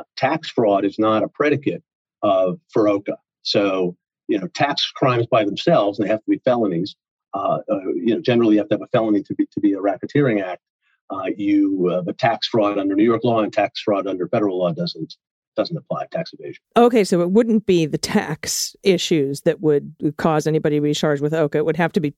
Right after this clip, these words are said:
Speaker 2: something else, presumably?
Speaker 1: Yeah, it could be, it could be, uh, fraud, uh, you know, as long as you ha-, make out those patterns, which again, under New York law, are more exacting for prosecutors than, say, mail fraud or bank fraud under federal law.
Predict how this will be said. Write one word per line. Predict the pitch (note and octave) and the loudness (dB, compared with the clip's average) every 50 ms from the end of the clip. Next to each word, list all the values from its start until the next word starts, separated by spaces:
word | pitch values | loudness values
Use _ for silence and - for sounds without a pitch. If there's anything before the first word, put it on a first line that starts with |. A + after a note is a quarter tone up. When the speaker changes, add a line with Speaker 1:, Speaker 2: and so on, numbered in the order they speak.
| _ - | _ -14
Speaker 2:
something | - - G#3+ F3+ F#3 - F3+ E3+ F#3 | -2 0 2 2 2 2 2 2 4
else, | G3+ A#3 D4 E4 - - | 4 4 2 0 -4 -8
presumably? | - - C4 A#3 B3+ B3+ B3+ C#4 B3 C#4 D4 D4 D4+ - _ _ _ _ | 0 0 2 4 4 4 4 4 2 2 0 0 -2 -6 _ _ _ _
Speaker 1:
Yeah, | - G3 F#3+ D#3 - _ - | 2 2 2 0 -2 _ -6
it | B2 - | -2 0
could | C#3+ C3+ C3+ | 0 0 2
be, | C3 B2+ B2+ - C3+ | 2 2 2 2 2
it | C3 C3 | 0 2
could | - B2 | 2 2
be, | A#2 B2+ A#2+ A2 - - | 2 2 2 0 0 0
uh, | A2 G#2+ G2+ - - | 0 0 0 0 0
fraud, | A#2+ G#2 - F3+ A3+ - - - _ _ _ | 2 4 4 4 2 0 -4 -12 _ _ _
uh, | - - - - _ | -8 -8 -8 -12 _
you | - - E2+ C3 B2+ | -16 -10 -6 -2 -2
know, | A#2 | -2
as | A2+ - | -2 -2
long | C3 A#2 A2+ | 0 0 0
as | A2+ G#2+ | 0 0
you | G#2 G#2+ G#2 G#2+ A2 - _ _ _ _ - | -2 -6 -10 -10 -14 -18 _ _ _ _ -4
ha-, | B2 A2+ - | -4 -2 0
make | A2+ A2+ A2 - B2+ | 0 0 0 2 0
out | A2 A2+ - | 0 2 2
those | A2+ A#2+ A#2+ - | 2 0 2 2
patterns, | - A2+ A2+ B2+ C3+ C3 | 0 0 2 2 0 0
which | B2+ A#2+ - A#2+ | 0 -2 -2 -2
again, | A2 - - A#2 B2 C3 C3 C#3 C#3 | -2 0 2 2 4 4 4 2 2
under | C3+ B2+ B2 A#2+ | 2 2 2 2
New | A#2+ B2 | 4 4
York | B2 B2 A#2+ - C3 | 4 2 0 2 2
law, | B2+ B2 B2+ B2+ - _ _ _ _ _ - | 2 2 2 0 -4 _ _ _ _ _ 2
are | A#2 A2+ A2 | 4 4 4
more | A2 A2+ A#2 B2 B2 B2 B2 | 4 2 2 2 4 4 2
exacting | B2+ A#2 - - B2+ A#2+ A#2+ - - B2 A#2+ | 0 0 0 0 0 0 0 -2 -2 -2 -2
for | A#2 A#2+ A2 | -2 -2 -2
prosecutors | - B2 A#2 A2 - - - B2 A2+ A2+ G#2+ | 0 0 0 0 -4 -2 -2 0 0 0 -2
than, | A2 G#2 | -2 -6
say, | G2+ - A#2 G#2+ G#2 | -4 -2 -2 0 0
mail | G#2+ A2 A2 A2+ - - | 2 2 2 0 0 0
fraud | A#2+ A2+ A2 A2 A2 | 2 2 4 2 2
or | G#2 G#2 - - _ _ _ - | 0 -4 -8 -10 _ _ _ -2
bank | A#2+ A#2 A#2 A2+ - | 0 0 0 -2 0
fraud | A2+ G#2+ G#2+ G#2 G#2+ | 0 0 0 2 2
under | G#2+ A2 G#2+ | 0 0 2
federal | - D#3 D#3+ C#3 A#2 G2 F2+ | 2 2 2 2 2 0 0
law. | F2+ F2+ G#2 D3+ | 0 0 0 0